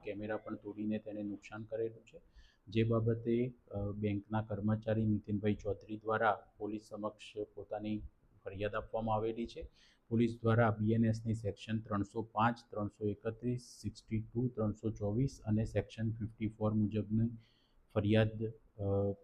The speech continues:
દાખલ કરી અને આ ગુનાની તપાસનું અત્યારે ઇન્વેસ્ટિગેશન હાથ ધરવામાં આવેલું છે, જેમાં સી ડી આર, અ, અને સી સી ટી વી કેમેરા આધારિત આ જે આરોપી છે, તેઓની ઓળખ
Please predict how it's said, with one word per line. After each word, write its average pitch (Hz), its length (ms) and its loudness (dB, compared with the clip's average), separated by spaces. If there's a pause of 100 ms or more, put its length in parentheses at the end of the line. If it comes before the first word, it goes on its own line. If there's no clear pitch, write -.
(240)
દાખલ 110 340 0
કરી 113 320 0 (140)
અને 104 200 2
આ 104 60 2
ગુનાની 104 440 4
તપાસનું 107 680 -2
અત્યારે 101 260 -6
ઇન્વેસ્ટિગેશન 107 680 -6
હાથ 101 160 -2 (120)
ધરવામાં 113 380 0
આવેલું 113 280 -6
છે, - 260 -20 (440)
જેમાં 113 220 4
સી 113 180 2
ડી 120 220 6
આર, 117 200 2 (300)
અ, - 60 0 (300)
અને 107 240 2
સી - 160 -8
સી - 140 -12
ટી 110 140 -2
વી 107 100 2
કેમેરા 107 480 0
આધારિત 107 420 -2 (240)
આ 101 140 -2
જે 104 360 -4
આરોપી 104 440 -8
છે, 107 160 -14
તેઓની 104 380 -6
ઓળખ 101 260 -4